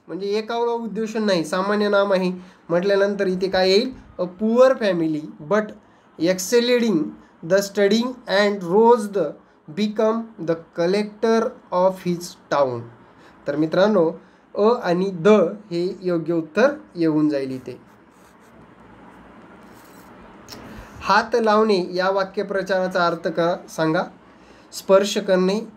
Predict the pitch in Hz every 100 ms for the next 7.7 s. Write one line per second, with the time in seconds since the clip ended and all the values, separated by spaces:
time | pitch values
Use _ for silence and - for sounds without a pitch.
0 | - - 180 185 214 220 226 214 190 196
1 | 214 220 208 190 147 - - _ _ -
2 | - 196 202 254 - - 214 220 226 226
3 | 220 226 - 214 202 208 160 147 - _
4 | _ _ 196 214 214 233 247 - - 175
5 | 185 185 - 156 160 165 185 160 131 -
6 | - - - - - 156 156 156 160 156
7 | 160 160 156 165 165 170